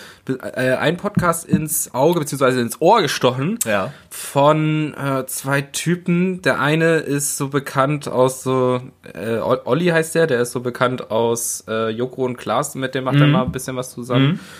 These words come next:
Speaker 1: Und der andere Typ ist unter anderem bekannt, äh, davon, dass er Joko und Klaas quasi fürs Öffentlich-Rechtliche macht.
Speaker 2: Ah,
Speaker 1: Und,
Speaker 2: ja, von den
Speaker 1: ähm,
Speaker 2: beiden hab ich auch schon mal
Speaker 1: und,
Speaker 2: gehört.
Speaker 1: äh, der vor allen Dingen aus dieser, diese,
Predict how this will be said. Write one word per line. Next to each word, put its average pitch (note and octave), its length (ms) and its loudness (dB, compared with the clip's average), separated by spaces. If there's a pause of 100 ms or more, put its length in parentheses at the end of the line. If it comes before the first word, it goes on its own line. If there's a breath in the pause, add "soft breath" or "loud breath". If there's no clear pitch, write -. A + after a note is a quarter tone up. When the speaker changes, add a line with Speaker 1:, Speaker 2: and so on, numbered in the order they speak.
(340 loud breath)
Speaker 1:
Und B2 360 4
der A2+ 100 4
andere C3+ 400 2
Typ C#3+ 520 -2
ist B2+ 200 0
unter A#2+ 240 0
anderem B2 180 2
bekannt, A#2+ 680 -2
äh, G#2+ 260 -2
davon, A2+ 600 0
dass A2 160 -2
er G#2+ 160 0
Joko A#2+ 280 0
und A#2+ 100 0
Klaas A2 260 2
quasi A#2 160 0
fürs A#2 180 -8
Öffentlich-Rechtliche B2 760 -2
macht. F#3 300 -2 (640 soft breath)
Speaker 2:
Ah, E3+ 260 2
Speaker 1:
Und, D#3+ 120 6
Speaker 2:
ja, D#3 100 6
von E3 120 4
den D#3+ 100 8
Speaker 1:
ähm, D#3+ 60 4
Speaker 2:
beiden F3+ 160 2
hab D#3+ 60 -2
ich D3+ 80 -6
auch - 80 -2
schon D#3+ 100 -4
mal C#3+ 80 4
Speaker 1:
und, D3+ 80 2
Speaker 2:
gehört. C3 240 4
Speaker 1:
äh, C#3+ 200 4
der C#3 300 2
vor - 380 -8
allen D3 120 0
Dingen D3 140 -2
aus C3+ 140 -6
dieser, C3+ 340 4
diese, B2 500 -4